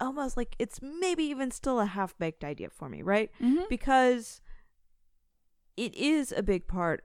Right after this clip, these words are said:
Speaker 1: of our cultural landscape in the United States, and it's not entirely well defined.
Speaker 2: Mm-hmm.
Speaker 1: And I feel like our movie studios and our other media production,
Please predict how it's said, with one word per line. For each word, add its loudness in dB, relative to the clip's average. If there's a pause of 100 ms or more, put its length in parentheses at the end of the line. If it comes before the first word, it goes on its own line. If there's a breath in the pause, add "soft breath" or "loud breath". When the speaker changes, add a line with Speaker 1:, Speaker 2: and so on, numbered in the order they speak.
Speaker 1:
of -4 (100)
our 4
cultural 0
landscape -4
in -8
the -8
United -4
States, -10 (1120)
and 4
it's 2
not 0
entirely 0
well -2
defined. -8
Speaker 2:
Mm-hmm. 2 (840)
Speaker 1:
And 4 (240)
I 4
feel -2
like 0 (540 soft breath)
our 6
movie 2
studios 0
and -2
our 0
other -2
media -2
production, -6